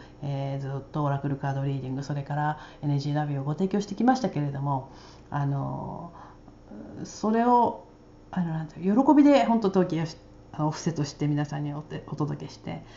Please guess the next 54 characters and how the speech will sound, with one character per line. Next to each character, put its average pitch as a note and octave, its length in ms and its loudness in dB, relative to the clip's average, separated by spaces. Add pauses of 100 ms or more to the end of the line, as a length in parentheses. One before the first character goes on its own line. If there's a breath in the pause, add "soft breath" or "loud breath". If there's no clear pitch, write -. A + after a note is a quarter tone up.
(180 loud breath)
そ F#3+ 120 0
れ G3 80 8
を - 20 8
皆 G3 160 6
さ G3 140 0
ん D#3 100 -2
が D#3 80 -2
喜 G3 120 -4
び G3+ 60 -2
で G3+ 60 0
受 G3 120 0
け G3 60 2
取 G3 140 -2
っ - 20 -14
て - 60 -8
く - 80 -8
だ - 60 -12
さ - 100 -12
っ D3 60 -10
て、 C#3 320 -12 (400 loud breath)
あ C#3 160 -8
の、 C#3 240 -10 (160)
先-、 - 340 2
先 D3 320 -4
月 C#3 180 -8
も D3 120 -4
ね、 G#3+ 320 2 (160)
あ C#3+ 120 -8
の、 C#3 340 -8 (140)
無 D#3 80 4
事 D3+ 120 0
に D3 280 -2 (100)
第 C#3+ 200 0
一 - 20 0
回 C#3+ 260 -2
有 D3+ 120 0
料 D#3+ 100 0
セ F#3 160 0
ミ E3+ 100 0
ナ D#3+ 140 0
ー D3+ 40 0
も、 G#3 440 0
あ D3+ 100 -6
の、 D3 160 0
ウ D3+ 40 0
ェ E3 100 -2
ブ D#3 80 -2
ナ D3+ 140 0
ー - 20 -2
も、 G#3 320 2 (320 loud breath)
あ C#3+ 180 -2
の、 - 460 -10 (520)
う F3 40 -16
ん、 E3+ 460 -16